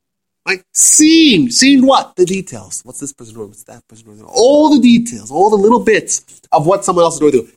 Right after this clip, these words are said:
Take off our shoes on a small level. And you know what? We actually need to do that. Otherwise, we're little kids. We're brats.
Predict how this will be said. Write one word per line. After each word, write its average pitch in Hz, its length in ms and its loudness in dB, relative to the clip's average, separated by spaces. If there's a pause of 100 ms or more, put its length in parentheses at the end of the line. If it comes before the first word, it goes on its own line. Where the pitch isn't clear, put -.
Take 277 220 0
off 277 120 -2
our 233 80 0
shoes 220 400 0
on 170 160 -8
a 165 40 -8
small 190 300 -2
level. 135 320 -2 (600)
And 175 180 -2
you 180 80 0
know 180 120 2
what? 190 380 0
We 160 120 -10
actually 165 220 -6
need 147 120 2
to 139 60 0
do 135 180 0
that. - 320 -20 (140)
Otherwise, 147 360 -12
we're 110 80 -18
little 110 180 -20
kids. - 380 -20
We're 98 100 -20
brats. - 560 -12